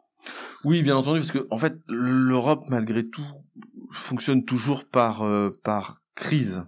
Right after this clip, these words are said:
C'est-à-dire qu'il faut qu'il y ait un moment, une pression qui soit exercée sur elle pour qu'elle avance. On l'a vu dans les années deux mille dix, quand il y a eu les, les crises grecques, les crises de la zone euro, c'est à ce moment-là que des outils ont été créés pour permettre de gérer cette monnaie unique, cette monnaie commune,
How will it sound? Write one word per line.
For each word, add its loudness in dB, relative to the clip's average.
C'est-à-dire -4
qu'il -2
faut 4
qu'il -2
y 2
ait 4
un 4
moment, 4
une 2
pression 2
qui -4
soit -4
exercée -4
sur -2
elle 0
pour -10
qu'elle 0
avance. -2
On 4
l'a 6
vu 4
dans 4
les 4
années 2
deux 2
mille 2
dix, -2
quand 0
il 2
y 4
a 4
eu 4
les, 2
les -4
crises -4
grecques, 2
les -6
crises -6
de -2
la 0
zone -4
euro, 0
c'est -2
à 4
ce -2
moment-là 6
que -2
des 2
outils -4
ont 2
été -2
créés 0
pour 0
permettre 0
de 2
gérer 2
cette -10
monnaie 2
unique, 0
cette -14
monnaie 0
commune, 0